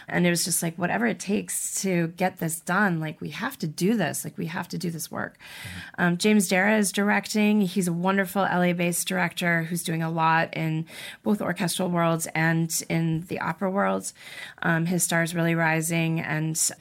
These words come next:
Speaker 1: he did Missy Mazzoli's Breaking the Waves, which was a huge success. And, uh, Roxy Perkins, who is an L A-based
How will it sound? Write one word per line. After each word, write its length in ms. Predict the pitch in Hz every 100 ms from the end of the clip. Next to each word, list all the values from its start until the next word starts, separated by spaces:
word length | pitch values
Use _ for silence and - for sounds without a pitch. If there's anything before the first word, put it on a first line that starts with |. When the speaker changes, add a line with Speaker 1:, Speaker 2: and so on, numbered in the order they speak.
| - -
Speaker 1:
he 160 | - 185
did 260 | 180 170
Missy 240 | 175 170 180
Mazzoli's 360 | 165 160 160
Breaking 280 | 160 156 165
the 80 | 160
Waves, 380 | 175 170 165 165
which 160 | 156
was 100 | 165
a 60 | 160
huge 320 | - 214 180
success. 580 | - 175 170 160 165 - - - - - - -
And, 460 | - 175 170 170 170 - - -
uh, 260 | 175 170 165
Roxy 340 | 175 - 196
Perkins, 520 | 185 175 180 180 180
who 80 | 185
is 140 | 175
an 100 | 170
L 180 | - 165
A-based 800 | 165 165 160 165 - - -